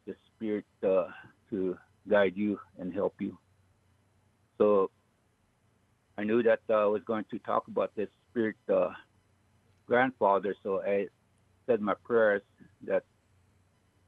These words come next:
asked the Spirit to be with us. And so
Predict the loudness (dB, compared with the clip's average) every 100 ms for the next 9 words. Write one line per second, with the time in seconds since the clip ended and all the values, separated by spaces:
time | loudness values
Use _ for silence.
0 | _ -2 -2 -4 -18 -18 -4 -2 -2 _
1 | -2 -2 -2 -10 _ _ _ _ _ _
2 | _ _ _ _ _ _ _ _ _ 0
3 | 2 2 2 -2 -2 _ _ -20 _ _
4 | -4 0 2 0 -8 _ _ _ _ _
5 | _ _ -20 _ _ _ _ _ _ _
6 | _ 2 2